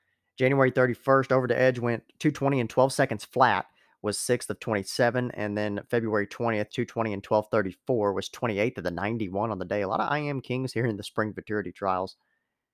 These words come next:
This one, one of the most eye-catching ones. And then third, I'll go to the six,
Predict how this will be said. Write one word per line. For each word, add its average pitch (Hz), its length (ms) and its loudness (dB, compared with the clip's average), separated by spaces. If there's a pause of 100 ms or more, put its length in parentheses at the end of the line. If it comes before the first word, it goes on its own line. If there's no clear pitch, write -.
(460)
This - 180 -8
one, 98 220 -6 (260)
one 107 120 -2
of 104 40 0
the 104 40 -2
most 95 220 -4
eye-catching 95 520 -2
ones. 98 380 -6 (3000)
And 131 80 2
then 185 100 2
third, 170 220 8
I'll 139 100 6
go 139 140 4
to 135 40 2
the 120 120 2
six, - 300 0